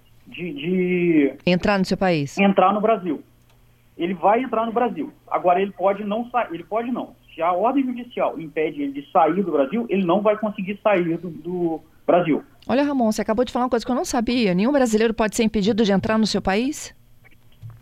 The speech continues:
Speaker 1: Não, o, nós não impedimos o brasileiro de entrar no Brasil. Mesmo que o passaporte dele não esteja válido, o que pode acontecer é quando ele tentar embarcar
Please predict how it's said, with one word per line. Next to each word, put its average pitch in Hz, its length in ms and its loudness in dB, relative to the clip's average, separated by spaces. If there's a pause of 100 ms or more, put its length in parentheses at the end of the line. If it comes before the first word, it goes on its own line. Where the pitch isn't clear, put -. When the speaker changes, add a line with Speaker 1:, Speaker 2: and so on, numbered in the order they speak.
(540)
Speaker 1:
Não, 240 100 6 (100)
o, 180 100 0
nós 170 680 2 (380)
não 233 200 -2
impedimos 202 640 -6
o 233 60 -4
brasileiro 196 520 0
de - 80 -8
entrar 170 240 0
no 170 80 -4
Brasil. 185 340 -2 (280)
Mesmo 254 340 4
que 294 80 -2
o - 40 -2
passaporte 185 640 -2
dele 180 260 -2
não 196 240 0
esteja 180 320 -2
válido, 196 640 2 (380)
o - 80 -12
que - 120 -8
pode 247 280 2
acontecer 247 480 0
é 269 140 2
quando 226 320 -4
ele 226 160 0
tentar 247 460 -2
embarcar 277 680 0